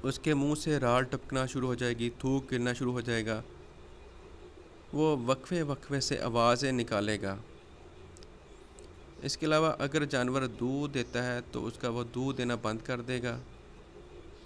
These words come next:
और आहिस्ता आहिस्ता उसके जिस्म पे फालज का हमला होगा और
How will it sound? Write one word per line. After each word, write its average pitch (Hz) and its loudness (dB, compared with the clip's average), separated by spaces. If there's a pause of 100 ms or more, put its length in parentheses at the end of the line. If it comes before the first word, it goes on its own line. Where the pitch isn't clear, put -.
(540)
और 120 2
आहिस्ता 127 2
आहिस्ता 143 0
उसके 127 -2
जिस्म 123 -2 (680)
पे 127 0
फालज 120 2
का 120 0 (320)
हमला 117 2
होगा 95 -2 (600)
और 120 4